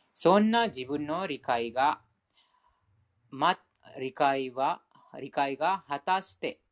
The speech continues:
確かな、確かな、確かなのかを知りたいと思っています。非人格的なあら-、現れは、物質界であろうと、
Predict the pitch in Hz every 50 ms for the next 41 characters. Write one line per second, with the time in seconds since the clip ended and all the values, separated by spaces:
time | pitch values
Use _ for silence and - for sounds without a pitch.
0 | _ _ _ _ _ _ _ _ _ _ - - 151 175 202 202 - - - -
1 | 180 175 175 175 175 185 185 - - - - - 165 185 214 214 - - - -
2 | 175 170 170 170 165 175 185 202 196 - _ _ _ _ _ _ _ - 135 139
3 | 151 - - - - _ - 135 127 127 131 131 - _ _ - - - _ _
4 | _ _ _ _ - - - - 127 135 147 151 151 156 143 135 123 123 120 -
5 | - 143 113 - - _ _ - - 151 196 220 - - _ - _ _ _ _
6 | _ _ _ _ _ _ - - - 147 147 156 202 208 - 226 214 190 135 101
7 | - - 185 190 - 120 120 113 107 _ - 110 104 104 104 107 - _ - _
8 | _ _ _ _ _ _ _ - 135 139 135 131 135 143 143 139 151 139 - -
9 | 143 - - 139 - - - 131 127 139 160 190 185 - - 135 139 156 160 170
10 | 170 170 - _ _ _ _ _ _ _ - - - 139 147 170 180 185 190 180
11 | 175 165 160 156 131 110 - - 120 120 135 170 214 277 _ _ _ _ _ _
12 | _ _ _ _ _ - - 190 208 - - 202 - - 220 214 - 185 170 170
13 | 160 147 151 160 - - 120 120 120 117 117 113 113 - 113 101 -